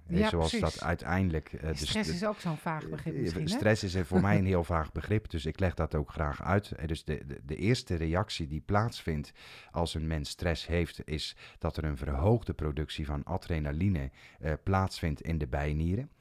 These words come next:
Speaker 2: Ja.
Speaker 1: Eh, en adrenaline, eh, heeft, ehm, een nadelig effect op onze doorbloeding.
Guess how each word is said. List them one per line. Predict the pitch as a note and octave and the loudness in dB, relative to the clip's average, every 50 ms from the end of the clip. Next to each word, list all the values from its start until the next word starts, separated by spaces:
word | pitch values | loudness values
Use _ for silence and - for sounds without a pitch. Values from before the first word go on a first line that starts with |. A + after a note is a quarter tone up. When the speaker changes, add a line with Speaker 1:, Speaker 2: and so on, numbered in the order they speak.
| - - | -10 -4
Speaker 2:
Ja. | C#3+ D#3+ F3+ E3 - - | -2 -2 -2 -4 -4 -2
Speaker 1:
Eh, | - E2+ E2+ E2 D#2+ - - | 0 2 2 2 2 2 2
en | F2 F2+ E2 | 0 0 2
adrenaline, | - - F#2+ - - F#2 E2+ D#2+ D#2+ D#2 F2 A2 A#2 G#2+ E2+ D2+ D2+ C2+ - | 2 0 -2 0 0 2 2 2 2 4 4 6 6 6 4 2 0 -2 -4
eh, | - D#2 D#2 D#2 D2+ D2 - | -4 -2 -2 0 0 -2 -2
heeft, | - D2+ D2+ D2+ F2+ F#2 F#2 - - - - | -4 -2 -2 0 2 2 0 0 -4 -10 -10
ehm, | - - D#2 D#2 D2+ D2 C#2 | -6 -4 -2 -2 -2 -2 -4
een | - D#2 D#2 D#2 | -2 0 0 2
nadelig | D#2+ F2 G2 A2+ A#2+ G2+ F#2 D#2+ D#2 D2 D2 - | 4 4 4 4 4 2 2 2 2 0 -2 -4
effect | - - - D2 - - A2+ G2+ - - - - - - - - - | -4 -4 -6 -2 0 2 2 2 0 -4 -16 -20 -20 -20 -20 -10 -6
op | - F2 - | -4 -4 -4
onze | - - G2 F2 C#2+ D#2 | -2 0 0 0 0 0
doorbloeding. | C2+ D2+ C#2 B1 C2+ D#2 D#2 E2+ A2+ C#3 | 0 -2 -2 -2 0 0 0 0 0 -2